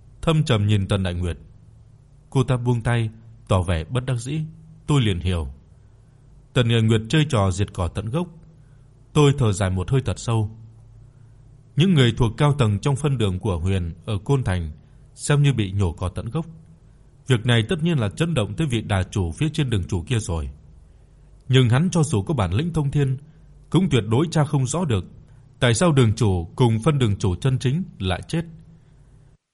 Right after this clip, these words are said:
Về phần Tần Thố, sử dụng nhân bị câu hồn chú, cùng với việc thuật này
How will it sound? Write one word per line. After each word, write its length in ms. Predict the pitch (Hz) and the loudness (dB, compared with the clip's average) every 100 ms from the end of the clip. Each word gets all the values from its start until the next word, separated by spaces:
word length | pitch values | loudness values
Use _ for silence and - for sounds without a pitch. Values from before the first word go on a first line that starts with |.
| - - | -8 0
Về 160 | 120 104 | 2 2
phần 180 | 110 | 0
Tần 200 | 101 104 | 0 0
Thố, 320 | 92 107 170 - - - - | 0 -2 -2 -6 -16 -20 -2
sử 180 | 147 | 2
dụng 280 | 110 127 135 | 4 4 2
nhân 200 | 147 147 | 2 4
bị 140 | 120 107 | 2 2
câu 120 | 147 | 0
hồn 180 | 110 90 | 0 -2
chú, 280 | - 117 175 - - - - - - | -4 -4 -6 -10 -20 -20 -20 -10 2
cùng 160 | 127 | 4
với 120 | 131 170 | 6 4
việc 200 | 117 - | 2 2
thuật 180 | 107 | 0
này 300 | 104 98 87 | 0 0 -2